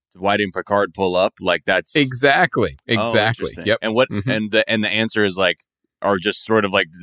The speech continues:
Speaker 1: like the text equivalent of, like, shrugging?
Speaker 2: Super vague. It's like, you know, where the Justice League is when something big happens, like they're on assignment somewhere else. You know, it's <laughs>
Speaker 1: Right,
Speaker 2: like,
Speaker 1: right, right.
Speaker 2: "Yeah, I'm not buying it." They would, this is, this is, uh, the A story. They would be here.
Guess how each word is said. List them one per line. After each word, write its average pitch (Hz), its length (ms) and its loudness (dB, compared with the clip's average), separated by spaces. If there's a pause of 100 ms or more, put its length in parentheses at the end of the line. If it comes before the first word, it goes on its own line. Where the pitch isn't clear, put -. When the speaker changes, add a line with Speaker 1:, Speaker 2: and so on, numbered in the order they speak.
(260)
Speaker 1:
like 98 180 -2
the 95 280 0
text - 340 -2
equivalent 98 400 -2
of, 90 80 -6
like, 87 160 -2
shrugging? 98 600 -4 (340)
Speaker 2:
Super 180 300 -2
vague. 120 320 4
It's 98 160 -4
like, 135 200 4
you 139 120 -2
know, 135 100 2
where 131 140 2
the 117 120 0
Justice 123 460 0
League 104 240 2
is 95 280 2
when 95 220 0
something 95 360 -2
big 98 220 2
happens, 85 420 -2
like 87 140 -4
they're 98 160 2
on 92 100 0
assignment 90 480 -2
somewhere 85 380 -2
else. 78 360 -4 (140)
You 101 120 -6
know, 82 200 -4
it's 101 140 -4
<laughs> 120 120 0
Speaker 1:
Right, - 0 -
Speaker 2:
like, 95 280 2
Speaker 1:
right, 80 160 -2
right. 80 160 -2
Speaker 2:
"Yeah, - 200 -2
I'm 175 100 -8
not 160 180 -4
buying 127 240 -2
it." 95 120 -12
They 147 120 2
would, 156 260 -8
this 165 200 -2
is, 165 120 -8
this - 260 -8
is, 160 140 -4
uh, 139 260 2
the 127 140 -4
A 120 160 0
story. 95 400 -2
They 98 120 -2
would 110 120 -6
be 107 240 -2
here. 92 260 -2